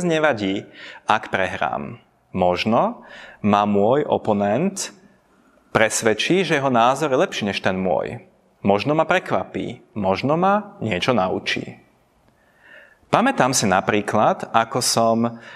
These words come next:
do svojej knižky Medzi dobrom a zlom napísal kapitolu o situácii transrodových ľudí. Poslal som ju ľuďom,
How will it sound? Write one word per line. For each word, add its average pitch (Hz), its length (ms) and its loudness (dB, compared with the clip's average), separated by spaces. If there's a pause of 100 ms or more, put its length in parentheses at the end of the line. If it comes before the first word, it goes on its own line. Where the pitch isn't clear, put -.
(240)
do 107 240 2
svojej 107 320 2
knižky 110 400 -4
Medzi 98 240 0
dobrom 101 320 0
a 92 80 2
zlom 92 640 -2 (160)
napísal 107 640 0
kapitolu 104 720 0
o 98 80 -2
situácii 98 640 0
transrodových 90 640 -2
ľudí. 92 400 -6 (720)
Poslal 214 480 2
som 135 240 2
ju 98 80 2
ľuďom, 95 500 2